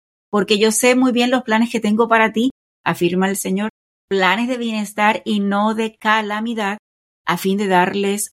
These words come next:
un futuro y una esperanza. Hoy te animamos a abrir tu corazón y mente a la dirección de Dios en tu vida y reflexionar sobre los ejemplos bíblicos mediante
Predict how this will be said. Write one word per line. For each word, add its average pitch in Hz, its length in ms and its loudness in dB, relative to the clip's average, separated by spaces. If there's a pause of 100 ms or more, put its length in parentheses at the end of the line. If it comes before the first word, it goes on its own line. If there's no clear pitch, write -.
(140)
un 214 160 4
futuro 202 540 6
y 170 120 0
una 170 200 2
esperanza. 165 920 0 (360)
Hoy 269 200 4
te 269 100 0
animamos 196 500 2
a 196 60 2
abrir 190 300 0 (140)
tu 254 160 0
corazón 269 560 4
y 226 120 2
mente 185 480 2 (360)
a 175 80 -2
la 170 120 0
dirección 190 600 -2
de 190 120 4
Dios 185 380 4
en 202 140 0
tu 233 120 2
vida 190 360 6 (460)
y 254 80 4
reflexionar 277 560 2
sobre 220 240 2
los 185 200 2
ejemplos 180 380 2
bíblicos 220 540 2
mediante 185 720 4